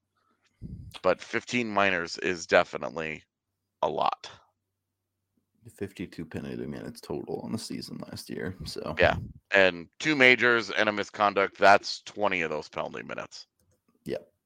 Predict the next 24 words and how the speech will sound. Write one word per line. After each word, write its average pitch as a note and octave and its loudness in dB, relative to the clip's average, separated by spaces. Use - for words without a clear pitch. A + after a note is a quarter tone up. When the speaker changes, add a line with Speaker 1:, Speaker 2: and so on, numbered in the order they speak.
Speaker 2:
so - -8
thirty-two D#2+ 0
real - -8
penalty - -12
minutes. - -12
Speaker 1:
Yeah, G#2 8
so, D3 10
um, A#2 10
anyway, C3+ 10
the, A#2+ 6
the A2+ -2
thing, C3 4
the G#2 -4
thing D3 0
that C3 -2
you're A#2+ -2
talking A#2 6
with, G2+ -10
with G2 -10
Hunt A2 0
is F#2 -4
too C#3 -4
many D3+ 4
penalties, C3+ 4